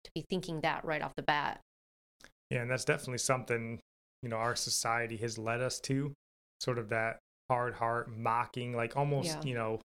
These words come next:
Speaker 2: and it's, you know, in large part due to the news media, the entertainment we consume.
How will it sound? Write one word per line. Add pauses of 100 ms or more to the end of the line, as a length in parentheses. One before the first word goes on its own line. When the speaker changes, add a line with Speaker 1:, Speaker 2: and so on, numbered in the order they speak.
(500)
Speaker 2:
and
it's,
you
know,
in
large
part
due
to
the
news
media, (460)
the
entertainment
we
consume.